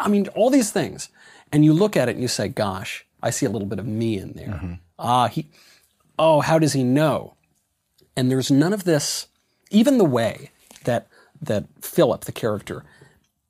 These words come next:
Speaker 1: pursues these ideas. He's in thrall of the ideas, the, in thrall of these artists.
Speaker 2: Mm-hmm.
Speaker 1: He's so pretentious.
Speaker 2: Right.
Speaker 1: He only wants to talk about the Impressionists one day, but then he meets another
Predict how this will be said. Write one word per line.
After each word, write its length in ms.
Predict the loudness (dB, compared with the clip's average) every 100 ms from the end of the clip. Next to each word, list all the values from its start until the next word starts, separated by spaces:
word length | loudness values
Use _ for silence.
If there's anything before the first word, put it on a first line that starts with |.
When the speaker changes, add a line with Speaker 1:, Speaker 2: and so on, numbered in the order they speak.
| _ -6
Speaker 1:
pursues 480 | -4 -2 2 2
these 160 | 0 -2
ideas. 540 | -4 -4 -6 -6 -6
He's 180 | -2 0
in 100 | 0
thrall 640 | -4 -6 -2 4 6 6 6
of 80 | 0
the 100 | -2
ideas, 380 | -2 -4 -8
the, 80 | -4
in 100 | -4
thrall 240 | 0 2 4
of 80 |
these 160 | 2 2
artists. 500 | 0 0 -4 -12 -12 -14
Speaker 2:
Mm-hmm. 80 | -2
Speaker 1:
He's 140 | 0
so 120 | 2 0
pretentious. 680 | 0 0 -2 -2 -4 -6
Speaker 2:
Right. 160 | -8 -10 0
Speaker 1:
He 120 | 4
only 220 | 6 6
wants 260 | 6 4 0
to 80 | 0
talk 160 | 2
about 120 | 2
the 80 | 4
Impressionists 760 | 2 2 0 2 -4 -6 -8 -4
one 160 | -2
day, 160 | -2 -4 -10 -4
but 160 | -2
then 200 | 2 4
he 100 | 6
meets 200 | 4 4
another 400 | 2 0 0 -2